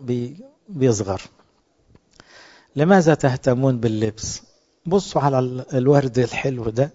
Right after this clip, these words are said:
أهو بيلبس ببلاش، وألوانه أحلى من أي ألوان. أربعة هي الأصغر في الأرض.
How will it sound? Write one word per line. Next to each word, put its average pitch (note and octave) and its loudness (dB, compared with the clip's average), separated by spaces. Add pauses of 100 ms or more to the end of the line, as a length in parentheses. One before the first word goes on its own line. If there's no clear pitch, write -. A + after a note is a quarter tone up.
أهو D3 2
بيلبس E3 2
ببلاش، C#3 -4 (420)
وألوانه C#3+ 2
أحلى C3+ -4
من B2 0
أي A#2+ 2
ألوان. G#2 0 (800)
أربعة E3+ -2
هي E3 -2
الأصغر B2 0
في - -12
الأرض. G#2 -6